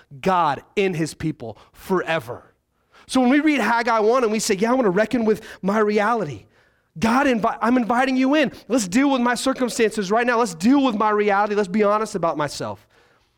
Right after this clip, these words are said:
And then when God invites you to obey, you've got to realize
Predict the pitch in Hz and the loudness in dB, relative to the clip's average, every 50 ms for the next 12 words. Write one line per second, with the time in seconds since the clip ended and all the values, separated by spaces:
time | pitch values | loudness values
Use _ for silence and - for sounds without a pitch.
0 | _ _ _ _ _ - 202 214 285 277 269 208 208 233 233 226 208 180 196 214 | _ _ _ _ _ -4 0 0 2 2 0 0 0 0 2 2 0 0 0 0
1 | 247 220 - 240 240 233 214 202 214 220 175 156 202 208 220 240 254 - - - | -2 -2 -2 -2 -2 0 0 0 0 -2 0 0 0 2 2 0 -2 -2 -10 -16
2 | _ 143 139 156 214 262 302 302 214 - 254 247 262 254 - 233 226 208 247 247 | _ -14 -4 2 2 4 4 2 2 0 0 0 0 -2 -2 -2 0 0 0 2
3 | 226 196 180 165 160 165 165 165 - - - _ | 2 2 2 2 2 0 -2 -6 -10 -14 -16 _